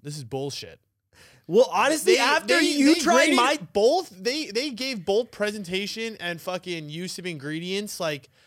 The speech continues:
Speaker 1: I
Speaker 2: My
Speaker 1: feel like
Speaker 2: presentation was good.
Speaker 1: No, no, no, I agree. No, no, that's not, that's not a question. I lost there. But use of ingredients, I don't think they were grading it correctly.
Speaker 2: How do you, how do you do it?
Speaker 1: I think you have to, like, how do you do it?
Speaker 2: I feel like it's about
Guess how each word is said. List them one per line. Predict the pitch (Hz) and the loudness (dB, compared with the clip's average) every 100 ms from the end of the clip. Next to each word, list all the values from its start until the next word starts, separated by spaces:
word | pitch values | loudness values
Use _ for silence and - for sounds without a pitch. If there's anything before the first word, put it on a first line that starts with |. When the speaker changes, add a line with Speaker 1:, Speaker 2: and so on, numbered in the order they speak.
| _ _ | _ _
Speaker 1:
I | - 180 | -4 2
Speaker 2:
My | 262 466 | 2 4
Speaker 1:
feel | - | 4
like | 403 381 | 4 2
Speaker 2:
presentation | 370 320 349 | 2 4 4
was | 330 180 | 4 4
good. | 277 381 - | 4 4 2
Speaker 1:
No, | 202 240 | 2 2
no, | 214 | 4
no, | 170 | 2
I | 175 | 0
agree. | 208 156 202 139 | -2 -2 -2 -2
No, | 147 170 | -4 -4
no, | 135 - - | -4 -8 -6
that's | 175 220 220 | -4 -4 -4
not, | 214 190 160 | -2 -2 -2
that's | 175 190 | -2 -2
not | 156 | -6
a | |
question. | - 156 - 113 _ _ - | -6 -8 -8 -16 _ _ -8
I | 147 | -4
lost | 156 170 156 - | -2 -2 -4 -12
there. | 107 101 _ _ _ _ _ - | -14 -16 _ _ _ _ _ -8
But | 165 | -6
use | 220 254 | -6 -6
of | 214 | -8
ingredients, | 170 208 185 180 | -8 -6 -4 -4
I | |
don't | 202 | -6
think | 214 | -4
they | 202 | -4
were | 190 160 | -4 -6
grading | 127 160 190 | -6 -6 -6
it | 165 | -8
correctly. | - 147 165 - 95 - _ _ - | -10 -8 -8 -8 -20 -20 _ _ -6
Speaker 2:
How | - 208 | 0 0
do | 226 | 2
you, | 214 202 190 - | 2 2 0 -4
how | - 214 | -4 -2
do | 196 | -2
you | 180 | -2
do | 185 170 | 0 -2
it? | 110 _ _ _ _ _ | -4 _ _ _ _ _
Speaker 1:
I | 190 226 | -8 -6
think | 254 | -6
you | 233 233 | -6 -4
have | 240 214 | -4 -4
to, | 220 | -4
like, | 196 180 175 | -4 -6 -6
how | 165 208 | -4 -4
do | 185 202 | -4 -6
you | 262 151 | -6 -8
do | 120 90 | -12 -12
it? | - | -4
Speaker 2:
I | 214 | -4
feel | 247 302 | 0 2
like | 285 240 | 2 0
it's | 208 | -2
about | 220 220 196 | 0 0 0